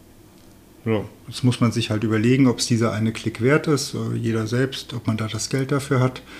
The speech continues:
das, das zu bezahlen. Ähm, wir machen unglaublich gute Erfahrungen mit ganz banalen Sachen, um's mal offen zu sagen. Ich habe ein ganz tolles, engagiertes Social-Media-Team. Wenn wir wissen, es kommt jemand,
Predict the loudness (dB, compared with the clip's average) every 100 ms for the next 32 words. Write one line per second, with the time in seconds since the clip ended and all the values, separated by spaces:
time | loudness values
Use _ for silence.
0 | -16 -18 -18 -20 -20 -20 -20 -4 -2 -2
1 | -8 -20 -12 -2 -2 -2 -4 -4 -2 -2
2 | 2 4 6 8 6 6 2 2 4 4
3 | 0 -6 -20 -20 -20 -18 4 8 8 6
4 | 6 4 4 4 10 12 10 6 4 -2
5 | 0 0 -2 -2 0 2 2 0 -4 -2
6 | -4 0 2 2 4 2 2 -8 -4 0
7 | 2 2 0 2 0 0 -2 -2 -2 -2
8 | 0 -2 -2 -2 -4 -4 -6 -4 -4 -2
9 | 0 -2 -4 -6 -6 0 2 4 4 2
10 | 2 4 4 4 2 2 0 4 2 2
11 | 0 4 4 4 4 6 6 4 0